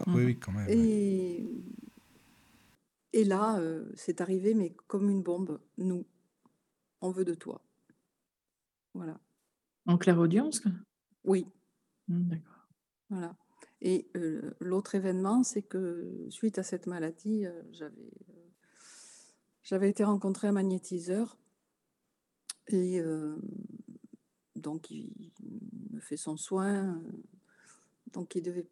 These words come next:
Speaker 3: être médium aussi, parce qu'en, en partant, il m'a pris les mains, il m'a dit, « Écoutez, euh, on ne vous a pas envoyé chez moi par hasard. On, ce, ce on, euh,
Speaker 2: Oui.
Speaker 3: on, on, on,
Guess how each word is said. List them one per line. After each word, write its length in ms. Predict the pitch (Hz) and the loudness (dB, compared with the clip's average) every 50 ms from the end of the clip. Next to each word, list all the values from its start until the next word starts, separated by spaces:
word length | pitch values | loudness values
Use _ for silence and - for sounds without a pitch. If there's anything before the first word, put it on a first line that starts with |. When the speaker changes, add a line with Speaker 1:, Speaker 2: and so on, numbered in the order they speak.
| _ _ _ _ - _ - | _ _ _ _ -20 _ -8
Speaker 3:
être 260 | 196 185 - - - | -8 -8 -6 -4 -4
médium 440 | 185 180 170 175 196 196 196 208 190 | -2 -2 -2 0 2 2 2 2 0
aussi, 340 | 185 - - - 214 214 208 | 0 -2 -4 -4 -2 -2 -2
parce 200 | 202 185 - - | -2 -4 -6 -4
qu'en, 140 | - 185 180 165 - - - - | -4 -4 -4 -4 -4 -6 -8 -10
en 160 | - - 190 185 | -8 -6 -6 -4
partant, 320 | - 175 175 - - 214 | -4 -4 -6 -2 0 2
il 100 | 226 220 | 2 4
m'a 120 | 202 185 | 2 2
pris 200 | - - - 220 | -2 -4 -4 -2
les 100 | 208 208 | 0 2
mains, 140 | 202 202 214 | 2 2 0
il 80 | 208 196 | 0 0
m'a 120 | 196 185 | 0 -2
dit, « 120 | 185 190 214 | -2 -2 -4
Écoutez, 420 | 208 - 208 - - 214 226 233 _ - _ _ _ _ _ _ _ _ _ _ _ _ _ - | -4 -2 -4 0 2 2 2 2 _ -8 _ _ _ _ _ _ _ _ _ _ _ _ _ -6
euh, 280 | 190 185 180 175 170 165 - - | -4 -4 -4 -4 -6 -6 -6 -2
on 120 | 190 196 | 0 2
ne 80 | 202 196 | 2 2
vous 180 | 208 202 202 | 2 2 0
a 80 | 208 196 | 0 0
pas 140 | - 240 240 | 2 2 2
envoyé 260 | 226 202 196 202 202 | 2 4 2 2 0
chez 160 | - - - | 0 -4 -4
moi 180 | 196 196 202 202 | -2 -2 -2 -2
par 180 | - 196 180 185 | -2 -4 -4 -4
hasard. 480 | 170 170 175 180 202 226 220 - - _ _ - | -4 -2 -2 0 0 -2 -4 -6 -12 _ _ 2
On, 280 | 208 220 208 226 330 - - _ _ _ _ _ _ - | 4 4 6 4 2 -2 -6 _ _ _ _ _ _ -20
ce, 140 | - - 175 170 - - | -12 -8 -8 -8 -8 -10
ce 180 | - - - 160 - - | -8 -4 -4 -4 -2 0
on, 320 | 185 190 208 214 190 165 | 0 0 2 0 0 -2
euh, 300 | 151 156 156 151 151 147 - - - - - _ - - - - _ _ _ _ _ _ - | -4 -6 -6 -8 -8 -10 -10 -10 -12 -14 -16 _ -20 -20 -20 -20 _ _ _ _ _ _ -2
Speaker 2:
Oui. 160 | 175 165 156 160 - - - - - - - - 165 160 - | 0 0 0 -2 -4 -8 -8 -8 -12 -14 -10 -8 -8 -6 -2
Speaker 3:
on, 200 | 196 196 165 - - 208 - | -2 -2 -2 -2 -6 -6 -4
on, 80 | - - - - | -4 -4 -2 0
on, 300 | - 185 175 180 220 | 2 2 4 2 2